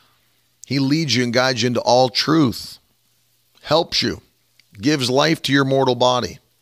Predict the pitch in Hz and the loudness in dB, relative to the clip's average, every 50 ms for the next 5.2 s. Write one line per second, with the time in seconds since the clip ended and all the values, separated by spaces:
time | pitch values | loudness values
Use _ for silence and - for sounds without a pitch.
0 | _ _ _ _ _ _ _ _ _ _ _ - - - 123 - - 139 127 143 | _ _ _ _ _ _ _ _ _ _ _ -12 -8 -6 -4 -4 -4 -4 -2 -2
1 | 151 147 139 113 123 127 120 113 120 117 113 107 - - 143 135 107 85 - 107 | -2 -2 -2 -2 -2 0 0 0 -2 -2 -4 -4 -4 -2 -2 -2 -4 -6 -4 -4
2 | - - 151 147 156 151 127 - - 143 143 139 123 110 101 104 123 123 127 113 | -2 0 0 0 0 0 -2 -2 -2 -2 -2 -2 -2 -2 -4 -2 0 0 0 0
3 | - - - 135 131 127 - - 127 120 113 107 107 120 123 120 104 95 113 117 | -2 0 0 0 0 0 -2 -4 -4 -6 -6 -4 -2 0 0 0 -2 -2 -2 2
4 | 131 151 156 151 120 104 113 107 104 104 113 117 - - 151 165 147 - - 135 | 2 2 2 2 0 -2 -4 -4 -2 -4 -4 -4 -6 -6 -4 -2 -2 0 0 0
5 | 135 131 127 - | 0 0 -2 -2